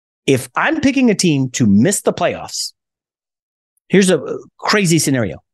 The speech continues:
Chargers miss the playoffs, decide, "Man, we ruined Justin Herbert's rookie deal.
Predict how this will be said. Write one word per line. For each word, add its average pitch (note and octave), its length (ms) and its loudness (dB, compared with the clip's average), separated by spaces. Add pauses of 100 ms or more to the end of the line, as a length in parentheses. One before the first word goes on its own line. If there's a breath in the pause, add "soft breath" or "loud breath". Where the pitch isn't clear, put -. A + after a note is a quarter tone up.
(280)
Chargers A3+ 360 2
miss A#3 180 2
the A#3 100 -4
playoffs, A2 400 -4
decide, C3+ 420 -2
"Man, C#4 500 4 (100)
we C#3+ 160 0
ruined G3 520 2
Justin G3+ 320 -2
Herbert's D#3+ 460 -2
rookie D3 240 0
deal. F#2+ 280 -2